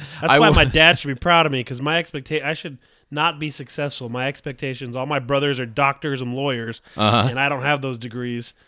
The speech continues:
Speaker 2: Yeah, but you've
Speaker 1: So
Speaker 2: got a
Speaker 1: my dad should be
Speaker 2: podcast.
Speaker 1: extra proud of, yeah, a podcast. <laughs>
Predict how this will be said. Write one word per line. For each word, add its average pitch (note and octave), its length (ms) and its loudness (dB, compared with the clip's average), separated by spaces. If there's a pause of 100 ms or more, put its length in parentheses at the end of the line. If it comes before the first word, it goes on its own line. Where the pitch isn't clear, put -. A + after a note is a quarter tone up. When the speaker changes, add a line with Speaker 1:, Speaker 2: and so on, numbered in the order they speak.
(120)
Speaker 2:
Yeah, F3+ 200 10
but D#3 80 6
you've E3+ 120 0
Speaker 1:
So - 40 4
Speaker 2:
got C4 140 10
a - 40 6
Speaker 1:
my B3 240 12
dad C4+ 100 2
should F3 60 10
be C3 60 12
Speaker 2:
podcast. F2 240 4
Speaker 1:
extra A#3 300 2
proud C3+ 200 -10
of, A#2 80 -16 (200)
yeah, E4 420 8
a G#3 60 2
podcast. D#4+ 1000 0
<laughs> - 60 -20